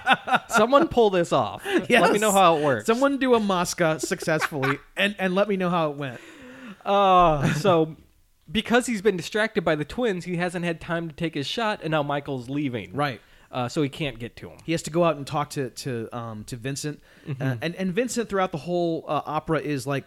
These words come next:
Speaker 1: is sort of surveying the opera house, and he's,
Speaker 2: Yeah.
Speaker 1: he's got, like, walkie-talkies with all his guys. They're, they're constantly, like, you know, like, looking
Speaker 2: Mm-hmm.
Speaker 1: around, and, and, and while this is going on too, he's then carrying out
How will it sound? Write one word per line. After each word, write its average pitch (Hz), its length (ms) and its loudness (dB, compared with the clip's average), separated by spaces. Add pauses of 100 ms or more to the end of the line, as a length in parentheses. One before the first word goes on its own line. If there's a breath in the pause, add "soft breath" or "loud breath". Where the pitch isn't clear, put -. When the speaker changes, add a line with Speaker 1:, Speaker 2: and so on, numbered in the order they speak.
(120)
Speaker 1:
is 143 160 -6
sort 165 160 -4
of 139 100 -4
surveying 156 840 -4
the 143 100 -4
opera 143 260 -4
house, 143 420 -4
and 113 80 -12
he's, 147 160 -4
Speaker 2:
Yeah. 104 180 -4 (160)
Speaker 1:
he's 147 140 -6
got, 165 160 0
like, 156 140 -2
walkie-talkies 139 720 -4
with 131 100 -6
all 123 120 -2
his 120 120 -6
guys. 131 440 -2
They're, 123 160 -8
they're 120 160 -10
constantly, 131 500 -8
like, 120 240 -10
you 127 60 -8
know, 123 120 -8
like, 113 280 -10
looking 147 300 -4
Speaker 2:
Mm-hmm. 135 100 -6
Speaker 1:
around, 135 280 -6
and, 113 160 -12 (440 loud breath)
and, 160 200 -8
and 170 160 -4
while 170 160 0
this 185 140 -2
is 151 120 -8
going 156 280 -4
on 135 200 -8
too, 170 440 -4 (220 soft breath)
he's 180 220 -6
then 160 260 -4
carrying 156 480 -2
out 139 300 -6